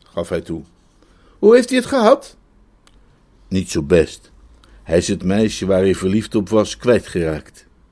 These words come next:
"Nou, ik, ik wou dat ik een pond had voor alle meisjes waar Freddy verliefd op is geweest en die, die is kwijtgeraakt. Als ik, als, als ik die had,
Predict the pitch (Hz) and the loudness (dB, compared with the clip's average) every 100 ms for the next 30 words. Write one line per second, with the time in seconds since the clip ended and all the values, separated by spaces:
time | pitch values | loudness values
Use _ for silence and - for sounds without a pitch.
0 | _ _ - 262 190 - - - 214 202 | _ _ -6 -2 -2 -4 -20 2 4 4
1 | - - 196 208 185 151 151 226 233 185 | 0 -4 -2 2 2 2 2 4 2 4
2 | 185 - 175 233 247 214 202 170 156 170 | 0 2 4 6 6 6 4 0 -4 -4
3 | 156 202 175 170 214 214 214 185 196 - | 2 2 2 -2 -4 0 0 0 -6 -4
4 | 202 190 180 208 175 208 196 175 - 185 | 4 4 4 -2 -2 -2 -2 -4 2 4
5 | 175 - 165 147 123 - _ _ _ - | 4 2 0 0 0 -4 _ _ _ -20
6 | - - - - - 156 175 214 - 185 | -20 -20 -18 -8 2 2 2 0 4 4
7 | - 185 170 180 214 233 254 254 | 4 0 2 -2 4 6 6 0